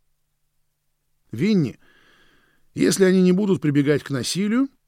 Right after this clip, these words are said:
то практически ничего не смогут сделать. Их власть основана на мнимом авторитете, угрозах и давлении со стороны общества». «То есть мы их игнорируем», — кивнул Кэл. «А если они начнут стрелять?» — спросила Джина.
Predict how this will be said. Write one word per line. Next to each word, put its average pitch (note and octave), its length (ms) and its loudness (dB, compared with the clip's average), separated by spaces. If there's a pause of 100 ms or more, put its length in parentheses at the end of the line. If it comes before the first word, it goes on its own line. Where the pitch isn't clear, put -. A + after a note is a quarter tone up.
(260)
то G#2+ 100 -10
практически - 560 -8
ничего D#3+ 640 -2
не F#3+ 120 -4
смогут B2 440 -10
сделать. E2+ 540 -20 (540)
Их D#3+ 180 -4
власть D#3 400 0
основана C#3+ 520 -4
на C3+ 120 -4
мнимом D3+ 500 -2
авторитете, C3 760 -4 (480)
угрозах C3+ 720 -2
и C3 120 -10
давлении C3 640 -2
со A2 140 -10
стороны G#2+ 480 -10
общества». - 680 -12 (1120)
«То A3+ 140 2
есть C4+ 280 2
мы B2 200 -2
их A3+ 280 -4
игнорируем», — G#2 800 -4
кивнул A#2 360 -8
Кэл. F#2 300 -12 (640)
«А F#2 240 -12
если C#3+ 260 -2
они D#3 140 2
начнут D3 340 0
стрелять?» — B2+ 600 -4
спросила C#3+ 480 -2
Джина. D3 400 0